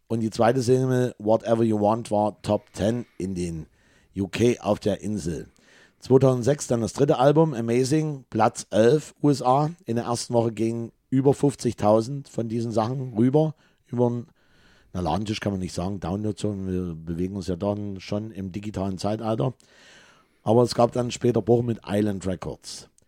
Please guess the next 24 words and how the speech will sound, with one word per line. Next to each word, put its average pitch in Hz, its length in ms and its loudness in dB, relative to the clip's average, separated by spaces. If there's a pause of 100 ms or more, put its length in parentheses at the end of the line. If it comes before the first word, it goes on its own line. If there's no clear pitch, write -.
(400)
Erste 139 320 4
Single-Auskopplung 123 920 2
Say 120 360 2
I 117 440 0
war 107 140 2
Platz - 380 -4
vier 143 440 4
in 127 80 -6
Großbritannien 123 760 -2
mit 90 180 -4
Jeezy. 127 500 -2 (880)
Und 113 100 -2
zweitausendsechs 123 680 2
gab's 113 300 2
dann 110 340 -2
Compilation 107 600 -2
Best - 420 -6
of - 220 2
Album. 101 480 2
Wurde 120 380 2 (520)
nur 135 420 2
in 123 180 -4
Japan 107 600 2
veröffentlicht. 87 800 -6